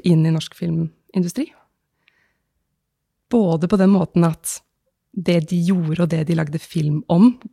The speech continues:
ehm, var til tider veldig kontroversielt. Og det var jo selvfølgelig stor forskjell på alle disse tre, men, men alle sammen, eh, rokket ved forskjellige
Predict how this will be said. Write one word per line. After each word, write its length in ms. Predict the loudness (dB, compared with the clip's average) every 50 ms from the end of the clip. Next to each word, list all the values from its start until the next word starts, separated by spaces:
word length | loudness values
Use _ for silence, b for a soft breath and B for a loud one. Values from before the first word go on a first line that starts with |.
| -6 -2
ehm, 580 | 0 0 2 2 2 2 2 0 0 -2 -6 -12 _ _ _ _ _ _ _ _ _ -12 -8 -6
var 400 | -6 -4 -4 -2 -2 -2 -2 -2 -4 -8 _ _ _ _ _ _ _ -6
til 160 | -4 -4 -2
tider 320 | 0 -2 -2 0 0 0
veldig 200 | 0 0 -2 -2
kontroversielt. 720 | -6 -10 -10 -8 -8 -8 -6 -4 -6 -6 -6 -8 -14 -16 _ _ _ -4
Og 100 | -2 0
det 140 | 0 0 0
var 80 | 0
jo 100 | -4 -4
selvfølgelig 260 | -2 -2 -2 -2 -2
stor 200 | -4 -4 -4 -4
forskjell 300 | -2 -2 -2 -2 -2 -2
på 200 | -2 0 0 0
alle 180 | 0 0 -2 -4
disse 200 | -6 -8 -4 0
tre, 140 | 4 4 6
men, 160 | 6 6 4 B B B B B
men 120 | 4 4 4
alle 160 | 4 2 2 2
sammen, 340 | 2 4 6 6 6 4 b b b b b b b b -2
eh, 360 | 0 2 4 4 4 4 4
rokket 500 | 2 2 0 _ _ _ -2 -2 0 0
ved 220 | 0 0 0 0 -2
forskjellige 600 | -4 -4 -2 -2 -4 -4 -4 -4 -2 -2 -4